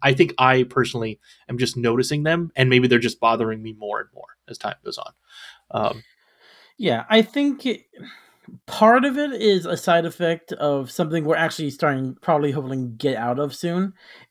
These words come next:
Speaker 2: is we're watching all these things that happen, were written or created during the pandemic. And now that everything, like, we are getting so bombarded with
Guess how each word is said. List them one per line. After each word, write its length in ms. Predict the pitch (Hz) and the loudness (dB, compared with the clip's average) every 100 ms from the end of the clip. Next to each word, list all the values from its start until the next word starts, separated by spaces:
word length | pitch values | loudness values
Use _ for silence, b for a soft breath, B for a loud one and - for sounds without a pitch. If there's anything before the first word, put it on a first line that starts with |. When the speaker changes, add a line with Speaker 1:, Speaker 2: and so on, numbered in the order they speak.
| - | -2
Speaker 2:
is 420 | 156 143 127 - 151 - - 156 | 2 2 0 -12 -18 -20 -20 -8
we're 240 | 139 165 | 0 2
watching 340 | 147 156 - 165 | 4 2 2 0
all 160 | 147 | 0
these 240 | 139 143 - | 0 -2 -4
things 240 | 139 139 | -6 -4
that 220 | 131 113 - | -4 -4 -4
happen, 560 | 147 131 139 127 123 - | -4 -4 -6 -8 -10 -8
were 300 | 143 135 120 117 127 | -6 -6 -8 -8 -4
written 560 | 165 - 160 156 165 - _ _ _ | -4 -4 -8 -6 -8 -12 _ _ _
or 500 | 156 156 143 123 127 - | -2 0 0 -2 -6 -6
created 560 | 156 143 139 139 135 | -2 0 0 -2 -4
during 240 | 120 127 127 | -6 -4 -4
the 80 | 117 | -4
pandemic. 580 | 131 120 120 160 202 - _ _ _ b b b b b b _ _ - | -6 -6 -4 -6 -10 -20 _ _ _ b b b b b b _ _ 0
And 520 | 151 143 127 123 - | 4 4 4 0 -6
now 540 | 165 160 165 160 151 147 | -4 2 4 6 4 4
that 160 | 147 | 2
everything, 420 | 190 190 185 175 | 4 4 4 4
like, 240 | 160 143 - _ - B B B B _ _ | 4 2 0 _ -20 B B B B _ _
we 320 | 160 165 226 | -4 2 6
are 100 | 247 | 6
getting 300 | 202 214 208 | 6 2 2
so 280 | 180 185 170 | 2 4 6
bombarded 640 | 147 156 131 127 147 143 | 4 2 4 4 2 0
with 220 | 131 123 | -2 -4